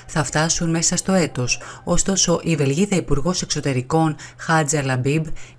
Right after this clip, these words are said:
ήταν πιο προσεκτική στις δηλώσεις της, λέγοντας πως «ελπίζουμε οι παραδόσεις να ξεκινήσουν στο τέλος του έτους».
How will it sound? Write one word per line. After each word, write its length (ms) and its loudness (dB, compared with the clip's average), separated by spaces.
ήταν 360 0
πιο 180 -2
προσεκτική 640 0
στις 220 0
δηλώσεις 520 2
της, 440 -2
λέγοντας 680 2
πως 340 2
«ελπίζουμε 640 2
οι 60 2
παραδόσεις 640 2
να 120 0
ξεκινήσουν 720 0
στο 180 -2
τέλος 340 0
του 140 0
έτους». 560 0